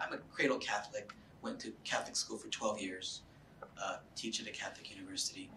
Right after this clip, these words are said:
um, but I would probably describe myself as more cultural, culturally Catholic. But Dana Gioia's essay,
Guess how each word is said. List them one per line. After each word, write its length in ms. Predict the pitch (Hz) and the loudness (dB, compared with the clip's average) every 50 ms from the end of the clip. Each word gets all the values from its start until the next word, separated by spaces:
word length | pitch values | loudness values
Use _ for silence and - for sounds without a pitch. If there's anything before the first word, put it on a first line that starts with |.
| - - - - - - - - - | -14 -16 -18 -18 -18 -18 -18 -10 -2
um, 360 | - 101 98 92 - - - - - - - - - - - - - - - - - - - - - - - | 0 0 0 0 0 -2 -6 -8 -10 -16 -18 -18 -18 -18 -18 -18 -18 -18 -18 -18 -18 -16 -16 -16 -16 -2 4
but 100 | 135 131 | 6 6
I 40 | 123 | 8
would 240 | 123 117 - - | 6 4 2 0
probably 240 | - - 156 143 135 | 4 6 6 6 6
describe 340 | 120 113 - - 117 117 110 | 6 4 4 6 4 4 4
myself 360 | 107 101 - - 104 104 - | 6 4 6 4 4 2 0
as 120 | - - - | -6 -8 -8
more 120 | - - - | -8 -8 -8
cultural, 400 | - - - - - - - - - - - - - | -8 -8 -4 -4 -4 -4 -4 -6 -10 -14 -18 -14 -4
culturally 340 | - 262 - - - - - | -2 0 0 0 -2 -4 -4
Catholic. 360 | - - - - - - - - - - - - - - - - | -4 -4 -4 -4 -6 -10 -12 -12 -12 -12 -12 -14 -16 -18 -14 2
But 180 | - 139 - - | 2 4 6 8
Dana 200 | 160 185 202 202 | 8 8 8 8
Gioia's 380 | 202 202 160 147 143 131 135 135 | 8 8 10 10 10 10 10 8
essay, 440 | 135 - - - 107 101 98 - | 8 8 6 4 4 2 2 -2